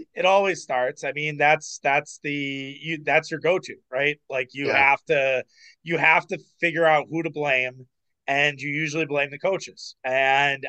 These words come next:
Speaker 1: I try, I try hard. I was bad with Joe Barry this year, admittedly. Um, I think just in a bad place with the Packers in general. And I really felt like, b-, until the end of the year, Barry was a detriment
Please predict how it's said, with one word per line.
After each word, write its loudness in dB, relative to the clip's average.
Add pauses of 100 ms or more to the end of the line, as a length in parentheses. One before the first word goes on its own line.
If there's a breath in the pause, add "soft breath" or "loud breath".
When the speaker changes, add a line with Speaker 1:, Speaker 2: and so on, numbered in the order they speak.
(120)
Speaker 1:
I 4
try, 4 (600)
I 4
try 2
hard. 4
I 4
was -2
bad 4
with -12
Joe -4
Barry -4
this -8
year, 0
admittedly. -2 (120)
Um, 2 (120)
I -4
think -2 (100)
just -8
in -6
a -12
bad 0
place -6
with -20
the -6
Packers -4
in -18
general. -8 (580)
And 4
I 4
really -2
felt 0
like, 0 (180)
b-, -6 (100)
until -4
the -2
end -2
of -10
the -10
year, -6
Barry -4
was -10
a -20
detriment -6